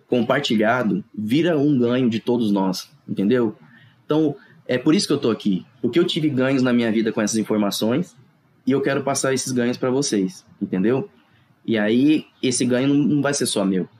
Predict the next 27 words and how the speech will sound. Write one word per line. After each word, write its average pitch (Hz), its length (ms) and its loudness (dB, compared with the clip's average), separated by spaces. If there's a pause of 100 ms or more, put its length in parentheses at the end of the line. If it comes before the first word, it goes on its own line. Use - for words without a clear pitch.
vai 101 120 -4
ser 120 120 -2
de - 100 -4
todos 123 240 0
nós. 110 360 -2 (580)
E 123 380 2
eu, 127 200 0
eu 123 120 0
tô, 139 320 0
eu 120 120 -2
tô 135 140 -2
aqui 123 420 0 (220)
querendo 120 320 0
colaborar 117 760 0 (600)
pra 117 140 0
que, 120 580 2
vos-, 120 240 0
que, 135 220 -6
que, 117 320 -2
que 127 140 0
nós 135 280 2
estejamos 131 480 0
juntos 123 480 -2 (280)
fazendo 151 400 0
esse 160 160 -2
mesmo 151 220 0
trabalho, 127 420 -2